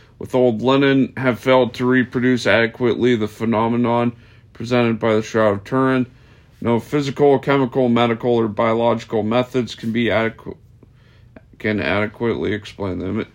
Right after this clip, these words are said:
image. I don't know about that. How or what produced the image continues to be a mystery. They can conclude for now that the shroud image is that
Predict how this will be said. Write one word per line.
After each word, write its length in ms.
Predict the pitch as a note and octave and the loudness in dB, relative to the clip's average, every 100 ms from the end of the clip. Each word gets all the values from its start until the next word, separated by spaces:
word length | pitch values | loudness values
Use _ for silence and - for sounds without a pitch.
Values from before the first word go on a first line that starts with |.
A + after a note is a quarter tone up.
| - | -2
image. 680 | C3+ C#3 C3+ A2+ - - - | 0 2 2 0 -6 -16 -14
I 240 | - B1+ D#2+ - | -10 -10 -12 -10
don't 300 | F#2+ G2 - | -6 -6 -4
know 160 | G#2 F#2+ | -4 -4
about 400 | F2 G#2 G2+ - | -2 -2 -2 0
that. 380 | D#3 D#3 D3+ - - - - - | 2 2 0 -12 -20 -20 -20 -12
How 240 | - D3+ D3+ | 2 4 6
or 180 | C#3+ B2+ | 4 2
what 300 | C3 A#2+ - | 2 0 -4
produced 360 | B2+ C3+ B2 | 0 0 0
the 100 | B2 | 0
image 380 | B2+ B2 A2+ - | 2 2 0 -4
continues 540 | A#2 A2 - A2 A2 | -4 -4 -2 -4 -4
to 80 | - | -4
be 140 | G#2 G#2+ | -4 -2
a 40 | |
mystery. 600 | A2 B2 - B2+ A#2+ A#2+ - - - - - - _ - - | -2 -4 -2 0 0 0 -6 -20 -20 -20 -20 -20 _ -18 -4
They 160 | A#2+ | -2
can 260 | A#2 B2 A#2 | 0 0 -2
conclude 540 | B2+ A2+ - B2+ A#2+ | 0 -4 0 0 0
for 100 | - | -2
now 300 | A2 C#3+ D3 | 0 4 4
that 160 | C#3 A#2 | 4 0
the 100 | A2+ | -4
shroud 340 | - B2 B2 | 0 4 4
image 360 | B2 B2 A#2 A#2 | 2 0 -2 -4
is 120 | A2 | -2
that 300 | A#2+ A#2+ G#2+ | 2 2 2